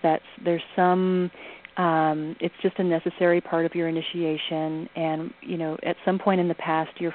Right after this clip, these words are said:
feminine side has been wounded, uh, and that can be true whether you're male or female. Um, so with this, it's like, um, you know, the idea is just sort of,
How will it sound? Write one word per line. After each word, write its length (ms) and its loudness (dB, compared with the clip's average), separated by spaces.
feminine 480 0
side 420 -2
has 200 4
been 220 2
wounded, 500 0
uh, 40 -2
and 300 2
that 140 2
can 100 -6
be 100 -2
true 180 -6
whether 200 -2
you're 260 -2
male 260 -2
or 280 2
female. 380 -10
Um, 400 2
so 140 6
with 220 4
this, 220 2
it's 140 -6
like, 320 -4
um, 540 -4
you 120 0
know, 320 2
the 100 2
idea 460 4
is 160 -2
just 220 -2
sort 160 0
of, 200 0